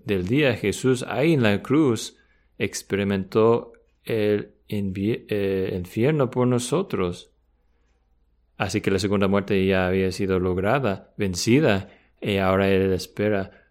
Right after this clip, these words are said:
la salida de su espíritu,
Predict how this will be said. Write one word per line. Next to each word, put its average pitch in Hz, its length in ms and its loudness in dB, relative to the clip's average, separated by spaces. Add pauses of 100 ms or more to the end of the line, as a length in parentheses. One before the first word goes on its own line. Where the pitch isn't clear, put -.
(120)
la 95 160 -4
salida 98 560 -2
de 92 380 -4
su 90 580 -6 (880)
espíritu, 87 880 -8